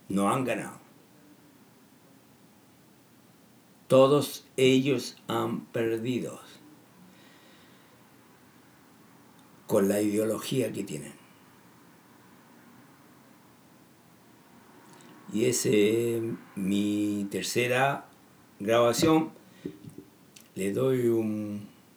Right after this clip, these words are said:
buen abrazo de nuevo año, que viene difícil con esta pandemia, que está matando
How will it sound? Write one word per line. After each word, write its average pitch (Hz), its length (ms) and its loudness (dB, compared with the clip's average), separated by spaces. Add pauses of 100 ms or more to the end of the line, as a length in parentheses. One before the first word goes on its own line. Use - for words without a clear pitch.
(160)
buen 131 260 2
abrazo 135 720 2
de 117 300 4
nuevo 131 300 4
año, 131 400 2 (560)
que - 120 0
viene 123 220 2
difícil 135 680 2 (1160)
con 110 120 -2
esta 113 240 0
pandemia, 135 640 4 (1300)
que 101 80 -10
está 113 200 -4
matando 120 680 2